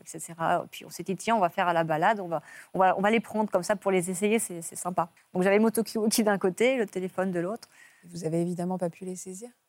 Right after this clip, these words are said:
Speaker 1: Alors du coup, c'est, le téléphone, il a fini écrasé par son pied et le télé-, et le talkie aussi. Dès qu'il a vu que j'avais un téléphone, il les a écrasés. Mm. Donc là, je me suis dit, « Bon, ben voilà. »
Speaker 2: Me voilà désarmée.
Speaker 1: Ça y est, c'est le début de la fin. Pour moi, c'était ça, hein.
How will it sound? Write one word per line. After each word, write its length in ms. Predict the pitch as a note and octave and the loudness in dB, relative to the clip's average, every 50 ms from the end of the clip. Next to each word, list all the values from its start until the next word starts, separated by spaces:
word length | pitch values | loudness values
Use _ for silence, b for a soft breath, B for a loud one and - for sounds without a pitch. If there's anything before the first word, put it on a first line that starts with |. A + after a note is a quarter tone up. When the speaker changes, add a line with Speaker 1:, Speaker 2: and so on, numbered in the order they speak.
| _ _ _ | _ _ _
Speaker 1:
Alors 300 | - F#3+ F#3+ F#3+ F3+ F3 | 0 2 4 4 4 2
du 140 | E3+ F3+ F3 | 0 -2 -6
coup, 220 | - - G#3 G#3+ | -6 -4 -4 -2
c'est, 540 | G3+ - - F#3 F3 E3+ D#3+ D#3+ D#3 D3 D3+ | 0 0 0 2 2 4 4 4 4 2 2
le 120 | E3 F3 | 0 0
téléphone, 400 | E3+ G3+ F3+ F3+ - - G3 F#3+ | 0 0 -2 -2 0 0 0 2
il 80 | F#3 E3 | 2 0
a 40 | E3 | 0
fini 220 | E3 - G3 F#3+ F#3 | 0 -2 -4 -4 -4
écrasé 360 | F3+ - - F#3+ F#3 F3 F#3+ | -4 -4 -2 -2 -2 -2 -2
par 160 | F3+ F3 E3+ - | -2 -4 -4 -4
son 120 | - F3+ | -6 -12
pied 280 | E3 - - G3 G#3+ A3 | -10 -8 -4 -2 0 0
et 60 | F3+ | 0
le 80 | E3+ | 0
télé-, 300 | E3+ - E3+ D#3+ E3 E3 | -2 -4 -4 -4 -4 -4
et 40 | E3 | -6
le 100 | D#3+ D#3+ | -6 -8
talkie 300 | D#3 - E3+ - - - | -10 -12 -16 -16 -18 -18
aussi. 280 | - - - - - _ _ _ _ _ _ _ _ _ _ _ _ _ _ _ _ _ - | -16 -16 -16 -16 -16 _ _ _ _ _ _ _ _ _ _ _ _ _ _ _ _ _ -8
Dès 80 | F#3+ | -8
qu'il 180 | F#3 - G#3 F#3+ | -6 -2 2 2
a 80 | F3+ | 2
vu 100 | F3 F#3+ | 2 0
que 60 | F#3 F#3 | 0 0
j'avais 200 | F#3+ F3+ F3 F3 | 0 2 2 0
un 80 | E3+ | 0
téléphone, 440 | E3 - F3 E3 E3+ - - E3+ G3 | 0 0 -2 -2 0 0 0 0 0
il 60 | F#3+ | 0
les 160 | E3 E3 D#3 | -2 -2 -2
a 60 | E3 C#3+ | -2 -2
écrasés. 440 | - - - - E3+ D#3 D#3 - - _ _ _ _ _ _ _ | -4 -4 -8 -8 -8 -8 -10 -14 -18 _ _ _ _ _ _ _
Mm. 120 | - F3 E3+ - _ _ _ _ _ _ - | -20 -20 -20 -20 _ _ _ _ _ _ -16
Donc 160 | F3 F3 E3 | -14 -10 -4
là, 120 | F3+ G3 G3 | -2 -2 0
je 100 | F3+ F3+ | 0 -4
me 40 | E3+ | -8
suis 160 | - - F3 | -10 -10 -10
dit, « 120 | E3+ F3 | -10 -10
Bon, 140 | E3+ F3 F3 | -10 -10 -12
ben 160 | E3+ E3 E3+ D#3+ | -12 -12 -12 -10
voilà. » 300 | D#3+ E3 D#3 D3+ D#3 E3 _ _ _ _ _ - - _ _ F3 _ _ - | -8 -6 -6 -6 -8 -12 _ _ _ _ _ -20 -20 _ _ _ _ _ -6
Speaker 2:
Me 60 | F3 | -4
voilà 200 | F3 E3+ E3+ E3+ | -2 0 0 0
désarmée. 420 | F3 F3+ E3 F3+ D#3 D3+ D3 - b b b b _ | -2 -2 -2 -2 -2 -4 -4 -6 b b b b _
Speaker 1:
Ça 200 | - - - G3+ | -6 -2 0 2
y 80 | G3 G3+ | 2 2
est, 40 | G#3+ | 0
c'est 160 | G3+ - G#3+ | -2 -2 -4
le 60 | G3 | -4
début 220 | F3 F#3+ F3+ F3 G3 | -2 -2 -2 -2 -2
de 80 | F3+ | -2
la 80 | F3+ F3+ | -2 -2
fin. 220 | E3+ - D#3 D3+ D#3 - - - - _ | -4 -4 -10 -12 -14 -16 -20 -20 -16 _
Pour 100 | G3 F3+ | -12 -10
moi, 120 | F3+ F#3 | -10 -12
c'était 260 | - - F#3 - F3+ | -14 -16 -14 -10 -8
ça, 160 | F3 - E3+ | -8 -8 -8
hein. 160 | E3 E3 E3 | -10 -14 -20